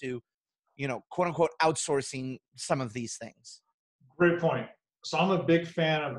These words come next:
Speaker 2: outsourcing. I love it. I outsource almost everything. But there are a couple pointers here and things that, that you should consider. One is you can never outsource yourself. And that's, so what do I mean by that? It's so important, especially from a digital marketing perspective.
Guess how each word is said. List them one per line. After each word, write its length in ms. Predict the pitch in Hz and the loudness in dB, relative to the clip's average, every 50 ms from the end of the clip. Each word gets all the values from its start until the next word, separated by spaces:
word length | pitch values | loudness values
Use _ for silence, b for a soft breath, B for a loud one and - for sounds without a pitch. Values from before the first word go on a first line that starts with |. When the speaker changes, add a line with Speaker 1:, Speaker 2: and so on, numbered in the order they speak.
| - - 127 | -8 -4 -4
Speaker 2:
outsourcing. 580 | 127 123 123 - - 123 117 113 - - 120 117 | -2 -2 -4 -4 -4 -4 -4 -4 -6 -8 -8 -6
I 120 | 120 131 | -4 -4
love 260 | 131 131 135 135 135 | -2 0 0 0 0
it. 120 | - 139 - | -2 -4 -6
I 120 | 123 120 123 | -6 -4 -2
outsource 500 | 123 123 131 135 131 - 135 127 120 - | -2 -2 -2 -2 -4 -4 -4 -2 -2 -2
almost 340 | 127 127 127 127 123 123 - 127 | -4 -4 -4 -4 -6 -6 -6 -6
everything. 560 | 123 117 131 127 - - 123 113 113 110 110 - _ _ _ _ | -4 -4 -6 -6 -6 -8 -10 -8 -8 -10 -10 -12 _ _ _ _
But 220 | 127 131 147 151 147 | -8 -6 -4 -2 0
there 120 | 151 151 | 0 0
are 100 | 147 139 | 0 0
a 20 | - | 2
couple 360 | - 190 190 196 190 170 175 | 2 2 2 2 0 0 2
pointers 500 | - 175 170 170 170 165 165 160 - - | 2 2 4 4 6 4 4 2 0 -6
here 300 | - 139 135 135 135 131 | -8 -4 -2 0 0 0
and 120 | 131 120 117 | 0 -2 -6
things 220 | 151 143 131 113 | -8 -10 -10 -10
that, 180 | - 139 127 117 | -10 -10 -8 -4
that 200 | 127 127 127 127 | -2 -2 -2 -4
you 100 | 127 123 | -8 -10
should 220 | 123 - - 117 - | -10 -10 -12 -12 -12
consider. 480 | 127 113 - - 135 120 117 113 113 | -12 -10 -8 -6 -4 -4 -4 -4 -6
One 300 | 113 131 156 160 180 185 | 0 2 4 4 4 2
is 340 | 170 156 156 156 156 156 131 | 2 2 2 0 0 -2 -4
you 80 | 135 127 | -8 -8
can 140 | - 127 | -6 -4
never 260 | 127 135 139 139 151 135 | -4 -4 -2 -4 -4 -2
outsource 760 | 127 131 131 - - - 135 131 127 123 120 - - - - | -2 -4 -4 -6 -8 -6 -4 -2 -2 -2 -4 -6 -8 -10 -10
yourself. 640 | 120 120 110 110 - - - - - 127 107 - - - - _ _ _ _ _ _ _ _ _ _ _ _ _ _ _ _ _ _ _ _ _ - | -8 -8 -8 -6 -6 -8 -8 -6 -4 -2 -2 -4 -4 -10 -18 _ _ _ _ _ _ _ _ _ _ _ _ _ _ _ _ _ _ _ _ _ -10
And 100 | 127 135 | -6 -4
that's, 440 | 139 147 - - - - - - | -4 -4 -4 -6 -8 -10 -10 -6
so 60 | - 151 | 0 2
what 80 | 170 | 4
do 80 | - - | 6 6
I 160 | 180 165 156 | 6 4 4
mean 220 | 151 156 160 156 | 2 0 0 0
by 160 | 143 131 117 117 | 0 0 0 0
that? 140 | 110 110 | 0 -2
It's 280 | 110 - - 127 127 - | -4 -6 -10 -10 -4 -2
so 180 | 175 180 175 - | 0 2 2 0
important, 320 | - - 156 143 127 123 | 0 0 0 0 0 -2
especially 420 | - - - 190 185 - - 165 - | -4 -2 -2 -2 0 0 -2 -2 -2
from 200 | - 143 139 131 | -4 -6 -6 -6
a 60 | 127 | -4
digital 400 | 131 139 131 135 135 135 127 127 | -2 -4 -4 -2 -2 -2 -2 0
marketing 420 | 127 127 123 127 - - 131 120 113 | 0 -2 -2 -2 -4 -8 -10 -10 -8
perspective. 540 | 120 117 113 - - 123 113 - - 110 101 | -8 -10 -10 -6 -6 -6 -8 -8 -10 -14 -16